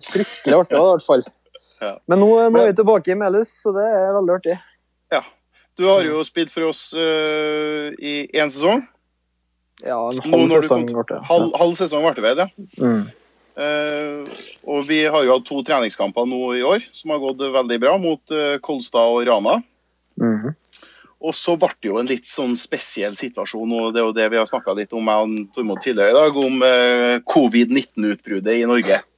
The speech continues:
Speaker 1: Mm.
Speaker 2: Eh, hvordan har det påvirket deg som fotballspiller i Melhus?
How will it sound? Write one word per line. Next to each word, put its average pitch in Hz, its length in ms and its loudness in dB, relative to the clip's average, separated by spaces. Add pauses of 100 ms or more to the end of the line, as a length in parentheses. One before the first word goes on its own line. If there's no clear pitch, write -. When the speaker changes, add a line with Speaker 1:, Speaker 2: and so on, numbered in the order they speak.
(240)
Speaker 1:
Mm. 120 320 2 (840)
Speaker 2:
Eh, 160 220 2 (320)
hvordan 185 280 -2
har 202 60 2
det 156 180 2 (120)
påvirket 131 800 0
deg 139 200 0
som 202 180 -8
fotballspiller 135 520 -6
i 143 60 -4
Melhus? 156 380 -2